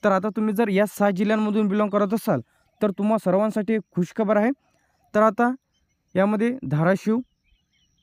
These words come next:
अकोला, परभणी, जालना, नागपूर, अमरावती या सहा जिल्ह्यांमध्ये सुमारे आता किती दिवसांमध्ये जमा होणार आहे? दोन दिवसांमध्ये याची जी काही भरपाई आहे तिथं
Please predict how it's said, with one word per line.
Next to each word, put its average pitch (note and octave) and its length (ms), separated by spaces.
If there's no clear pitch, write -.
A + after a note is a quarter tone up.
अकोला, G#3+ 440
परभणी, F#3 480
जालना, F#3+ 380
नागपूर, F#3+ 580
अमरावती F#3+ 560
या A3 140
सहा A3 180
जिल्ह्यांमध्ये A3 520
सुमारे G3 480
आता A3+ 360
किती G#3 180
दिवसांमध्ये A3+ 480
जमा A3+ 160
होणार A3+ 240
आहे? B3 100
दोन F3 280
दिवसांमध्ये A3+ 560
याची F#3+ 180
जी G3+ 100
काही A#3 120
भरपाई F#3 440
आहे A3 200
तिथं A#3 280